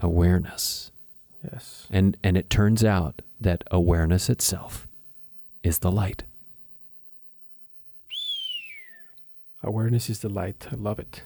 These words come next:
Speaker 1: Mm-hmm.
Speaker 2: Good way to, to put it.
Speaker 1: Mm-hmm.
Speaker 2: Now, um, when you say that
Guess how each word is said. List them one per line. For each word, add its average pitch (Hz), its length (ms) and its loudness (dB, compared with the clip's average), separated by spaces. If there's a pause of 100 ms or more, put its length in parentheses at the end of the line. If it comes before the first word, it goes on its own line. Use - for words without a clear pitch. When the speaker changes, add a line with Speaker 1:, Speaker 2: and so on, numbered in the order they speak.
(100)
Speaker 1:
Mm-hmm. 95 720 0
Speaker 2:
Good 131 240 0
way 120 160 4
to, 113 460 0 (120)
to 147 100 -4
put 123 260 0
it. - 280 -8 (320)
Speaker 1:
Mm-hmm. 98 420 -2 (160)
Speaker 2:
Now, 143 300 2 (100)
um, 135 320 2 (100)
when 139 220 2
you 170 120 4
say 165 520 4 (260)
that 123 480 0